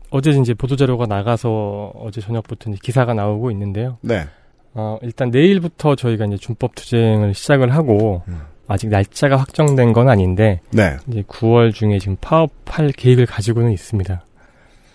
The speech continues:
Speaker 2: 준법 투쟁은 주로 어떻게 하는 거예요?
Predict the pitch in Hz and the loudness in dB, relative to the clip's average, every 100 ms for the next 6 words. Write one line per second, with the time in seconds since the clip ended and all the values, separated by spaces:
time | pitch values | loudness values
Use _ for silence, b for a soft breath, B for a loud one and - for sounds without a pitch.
0 | b - 143 160 175 185 202 196 190 190 | b -6 0 0 0 0 0 2 0 0
1 | 190 208 185 123 - - _ _ B B | -2 -2 -2 -4 -8 -18 _ _ B B
2 | - 196 156 - 185 262 240 233 190 127 | 0 2 2 2 0 0 0 -2 0 2
3 | 104 104 | 2 0